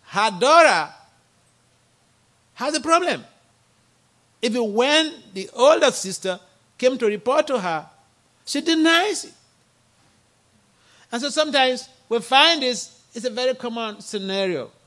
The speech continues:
because in most cases, there's a stigma attached to mental health.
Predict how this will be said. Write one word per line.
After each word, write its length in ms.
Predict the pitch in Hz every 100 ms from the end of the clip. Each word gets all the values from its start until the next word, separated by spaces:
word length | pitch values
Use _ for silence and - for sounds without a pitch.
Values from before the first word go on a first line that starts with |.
| _ _ _ _ _ _ _ _ _
because 640 | 156 214 226 220 220 220 - -
in 100 | 208
most 300 | 269 294 -
cases, 580 | 214 202 208 202 - _ _ _ _ _ _
there's 280 | 170 220 220
a 80 | 214
stigma 500 | - - 277 214 196
attached 420 | 190 190 202 208
to 80 | 208
mental 400 | 165 202 214 190
health. 520 | 151 147 110 - -